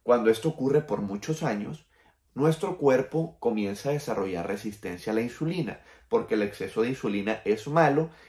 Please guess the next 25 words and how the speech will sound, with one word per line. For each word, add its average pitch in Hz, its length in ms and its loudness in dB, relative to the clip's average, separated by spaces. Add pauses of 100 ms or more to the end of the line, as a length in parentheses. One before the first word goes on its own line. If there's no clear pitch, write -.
y - 80 -8
como 98 240 -4
se 107 100 -8
está 104 200 -6
elevando 107 600 2
muy 98 240 -4
seguido, 151 400 -2
nuestro 113 300 -6
cuerpo 104 340 0
dice, - 340 -10 (280)
"Para 98 200 0
protegerme 139 600 0
tengo 98 320 -6
que 110 100 0
desarrollar 98 540 -2
una 117 160 -2
resistencia 139 800 -4 (300)
y 151 100 2
hacer 151 480 4 (200)
que 175 120 -2
mi 165 160 2
cuerpo 131 380 2
sea 117 200 -4
menos 113 380 -2
sensible 113 760 -4